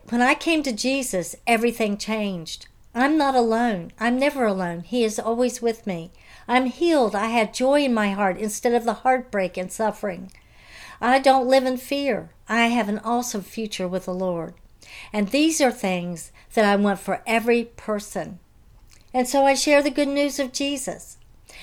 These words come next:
The most awesome thing that you can do for yourself is to decide to come to Jesus or rededicate your life to him. God's amazing love for us is demonstrated when he s-,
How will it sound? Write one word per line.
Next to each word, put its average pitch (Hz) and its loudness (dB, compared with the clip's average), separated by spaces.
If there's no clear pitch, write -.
The 262 10
most 262 6
awesome 277 2
thing 254 2
that 214 -2
you 294 2
can 294 0
do 185 0
for 262 6
yourself 294 2
is 220 -6
to - -6
decide 220 0
to 214 -4
come 254 -2
to 269 0
Jesus 247 -4
or 247 8
rededicate 277 4
your 226 2
life 226 -2
to 208 -4
him. 170 -8
God's 285 4
amazing 277 4
love 247 4
for 220 2
us 196 0
is 220 -4
demonstrated 208 2
when 254 4
he 247 4
s-, - -6